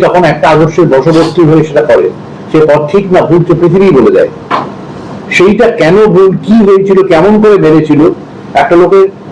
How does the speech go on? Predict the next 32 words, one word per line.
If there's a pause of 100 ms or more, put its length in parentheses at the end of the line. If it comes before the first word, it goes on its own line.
(180)
শরীর
ভালো
না, (420)
সে (100)
উঠে
বাথরুমে
গেল, (140)
স্নান (100)
করতে
গেল, (440)
ভিতরের
শর্তগুলো
জরুরি
নয়, (840)
তার
শরীর
খারাপ
বলাটাই
যথেষ্ট।
তাহলে
আমাকে (920)
কমোডের
উপরে (400)
ক্যামেরা
লাগাতে
হবে, (360)
স্নানের
জায়গায়
ক্যামেরা
লাগাতে
হবে, (140)
সেটা